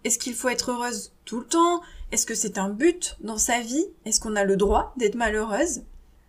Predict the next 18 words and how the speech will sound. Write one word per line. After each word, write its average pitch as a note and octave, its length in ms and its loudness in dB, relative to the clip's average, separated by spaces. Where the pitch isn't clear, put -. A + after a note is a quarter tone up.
Alors A3+ 200 -2
donner D#4 300 2
une C#4+ 120 0
vraie A3+ 300 2
définition C4+ 600 -2
du A3+ 140 -4
bonheur, A3+ 540 -2
c'est - 180 -6
quand A#3+ 140 -8
même C#4 220 -2
très D#4 200 2
difficile, A3+ 680 -4
car, C#4+ 440 2
euh, B3 220 -4
je A#3 120 -2
pense A3 280 0
qu'il B3 200 -4
existe C4 460 -4